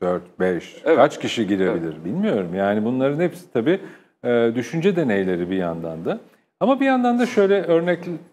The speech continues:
Speaker 1: yani birçok başka hani bilimsel örnekler de var tabii. E, ama, e, şurası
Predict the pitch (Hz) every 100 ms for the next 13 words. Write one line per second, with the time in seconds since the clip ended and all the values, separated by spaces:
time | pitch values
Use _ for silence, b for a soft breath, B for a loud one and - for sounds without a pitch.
0 | _ - 110 143 147 160 160 135 - -
1 | 160 147 131 - - - 104 110 117 113
2 | 131 117 120 123 123 190 143 95 87 85
3 | 90 82 87 82 b b _ - 98 92
4 | 90 90 - 139 147 143 - - _ _
5 | _ _ _ 117 117 - - _ _ _
6 | _ _ _ - - - - 254 220 180
7 | 190